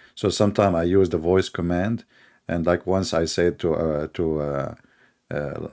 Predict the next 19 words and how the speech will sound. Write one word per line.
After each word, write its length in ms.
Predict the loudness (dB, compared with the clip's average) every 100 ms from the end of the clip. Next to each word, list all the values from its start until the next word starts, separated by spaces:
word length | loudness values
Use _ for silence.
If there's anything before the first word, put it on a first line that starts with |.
| -4
like, 220 | -4 -4
in 120 | -6
a, 140 | -6
in 160 | -8 -8
a, 80 | -10
in 120 | -8 -8
a 60 |
comment, 400 | -4 -4 -2 -2
I 60 | -4
said, 280 | 0 -2 -2
I 60 | -4
wanna, 180 | -4 0
I 40 | 4
wanna 160 | 6
say 300 | 6 4 4
I 100 | 4
really 300 | 4 6 6
like 360 | 6 6 4 0
you, 180 | -4